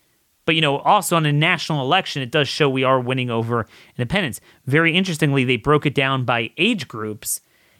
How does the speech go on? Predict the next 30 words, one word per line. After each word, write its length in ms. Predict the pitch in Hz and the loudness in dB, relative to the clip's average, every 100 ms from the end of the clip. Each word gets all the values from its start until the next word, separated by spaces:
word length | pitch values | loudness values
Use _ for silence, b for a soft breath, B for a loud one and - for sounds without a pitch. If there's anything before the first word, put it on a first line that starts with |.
| _ - | _ -4
And, 420 | 143 135 123 117 - | -2 -2 -4 -10 -2
you 80 | |
know, 120 | 160 135 | 0 2
among 260 | 165 185 | 2 0
seniors, 580 | - 185 185 160 151 131 | -2 0 2 4 2 2
it 40 | |
was 120 | 135 - | -2 0
pretty 180 | 170 | 0
much 220 | 151 131 - | 0 -2 -2
the 80 | |
same, 380 | 131 233 185 127 | -2 2 2 0
as 120 | 127 | -2
you 100 | 127 | -2
would 120 | 131 120 | -2 -4
expect. 400 | - 208 131 143 | -4 -2 -2 -4
Didn't 120 | 139 | -6
really 140 | 113 | -6
change 380 | 104 - 190 120 | -4 -2 -2 -2
much. 420 | 117 101 110 - b b b b b b b b _ | -4 -6 -8 -16 b b b b b b b b _
Among 220 | 156 160 | -2 0
eighteen 300 | 160 185 185 | 0 0 -2
to 80 | 151 | -4
twenty-nine-year-olds, 1000 | - 170 165 151 156 151 151 151 156 - | -2 2 4 4 4 4 4 4 2 0
the 100 | 139 | -2
amount 280 | 135 135 135 | 0 -2 -4
of 100 | 117 | -4
self-described 720 | 147 139 123 - 143 131 123 | -2 -2 -6 -2 2 2 2
social 280 | 143 135 120 | 0 0 -2
conservatives 500 | 123 143 131 127 107 | 0 2 2 0 -2
jumped 480 | - 131 123 117 | -2 -2 -2 -10